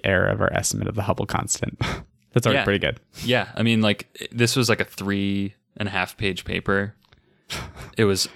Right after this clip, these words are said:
Speaker 2: a
Speaker 1: Which is crazy.
Speaker 2: frickin' slog the whole way through. But, um, but yeah,
Speaker 1: Yeah.
Speaker 2: I mean, it's very focused on just, like, the actual, like, analysis of this data. And it doesn't really talk about all this theory. The theory I kinda had to find elsewhere.
Speaker 1: Wow.
Speaker 2: Um, there was a couple just, like, little miscellaneous things that were really frickin' cool. Like,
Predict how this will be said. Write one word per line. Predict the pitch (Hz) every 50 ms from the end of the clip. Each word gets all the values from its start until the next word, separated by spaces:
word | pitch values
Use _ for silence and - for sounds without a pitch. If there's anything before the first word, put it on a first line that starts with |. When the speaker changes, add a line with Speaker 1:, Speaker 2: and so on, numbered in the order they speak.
| -
Speaker 2:
a | - 95 87 85 85 85 87 80
Speaker 1:
Which | - 120 113 107 - -
is | - -
crazy. | - - - - 101 95 92 85 85
Speaker 2:
frickin' | 92 - - 98 90 -
slog | - - 98 95 92 92 98 107
the | 98 101
whole | 98 110 104
way | 101 98
through. | 98 - - - 101 98 113 123
But, | 117 107 95 92
um, | 92 95 87 87 85 85 - _ _ _
but | - 131
yeah, | 131 98
Speaker 1:
Yeah. |
Speaker 2:
I | 110
mean, | 113 117 117
it's | 117 117
very | 110 101 117 117 123 127 123
focused | 120 - 120 107 - 113 -
on | 101 95
just, | 87 - 92 - -
like, | 90 90 85
the | - 92
actual, | 85 90 - - - 92
like, | 85 85 -
analysis | 95 92 90 90 90 95 98 - - 110 110 - - -
of | - - 104 95
this | 92 87 -
data. | - 87 87 90 98 104 117 135 - _ _ _ _ _ _ _ _ _
And | - 117 104
it | 101 87
doesn't | - 113 107 113
really | 92 98 95
talk | 90 - - 98 90 -
about | 98 95 90
all | 87
this | 85 85 - -
theory. | - - 95 87 82 82 - - _ _ _ _ _ _ _
The | -
theory | 117 - - 127 139 139 120
I | 92
kinda | 90 - 107 101
had | 95 90
to | 87
find | - - 92 87 82
elsewhere. | 82 82 - - - - - - - - - - _ _ _ _ _ - - - -
Speaker 1:
Wow. | 131 120 -
Speaker 2:
Um, | 98 95 87 82 85 85 - - - _ _ _ - -
there | - 120
was | 151 151 -
a | 151
couple | - 143 135 - 170 165
just, | 135 120 117 -
like, | - 113 95 98
little | 98 101 95 95
miscellaneous | 95 95 - - 98 90 90 90 95 98 101 - -
things | 113 110 104 107 110 110 -
that | 117 98
were | 92 95
really | 95 98 98 95
frickin' | - - - 101 101 95 -
cool. | - 101 98 95
Like, | 92 87 87 - -